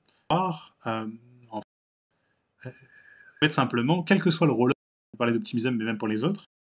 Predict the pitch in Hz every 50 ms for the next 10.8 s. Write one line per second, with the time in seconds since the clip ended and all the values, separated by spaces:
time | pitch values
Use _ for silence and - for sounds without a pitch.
0 | _ _ _ _ _ _ - 113 107 107 110 113 110 113 - - 110 110 - -
1 | 208 202 160 127 135 - - - 139 - _ _ _ _ _ - - 127 131 131
2 | 127 123 123 123 123 123 117 - 151 131 135 123 113 123 156 165 131 117 123 123
3 | 120 117 123 - 117 120 120 110 110 110 117 - 139 165 160 160 131 120 117 117
4 | - 120 107 104 101 - _ _ _ _ _ _ _ _ _ _ _ _ _ _
5 | _ - - 107 - - - 110 104 - - - 175 175 - 139 120 117 113 107
6 | 127 135 123 120 - _ _ _ _ - - - - - 156 151 135 117 107 -
7 | 110 - - 107 107 113 147 185 202 202 208 - _ _ - - _ _ _ _
8 | - 127 120 - 156 127 110 101 - 101 101 - - - - 151 165 180 185 185
9 | 180 165 - _ _ _ _ _ _ _ _ _ _ 107 104 107 101 - - -
10 | 190 185 156 123 107 107 104 156 160 160 - - 120 - - -